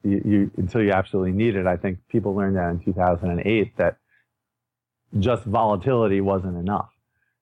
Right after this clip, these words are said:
As long as you're in the most liquid markets and they're open almost all, ninety-nine point nine nine percent of the time to a hundred percent of the time, then volatility starts to be a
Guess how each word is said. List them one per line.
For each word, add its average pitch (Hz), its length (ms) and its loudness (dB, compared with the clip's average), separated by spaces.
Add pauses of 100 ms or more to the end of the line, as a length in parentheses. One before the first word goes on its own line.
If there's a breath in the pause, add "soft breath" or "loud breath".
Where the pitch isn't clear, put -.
(280)
As 127 180 0
long 196 380 0
as 175 140 -2
you're 160 200 2
in 131 100 2
the 120 60 0
most 120 360 0
liquid 123 300 0
markets 107 680 0
and 104 160 2
they're 104 240 2
open 120 340 0
almost 123 500 0
all, 107 460 0 (440)
ninety-nine 107 600 0
point 104 240 -4
nine 107 240 0
nine 101 200 2
percent 107 320 -2
of 101 60 2
the 98 120 0
time 101 280 0
to 101 140 -2
a - 20 0
hundred 123 320 0
percent 101 300 -2
of 92 60 0
the 90 140 0
time, 90 340 -2 (520 soft breath)
then 117 200 2
volatility 120 920 2
starts 120 440 -2
to 113 200 0
be 107 380 -2
a 101 280 0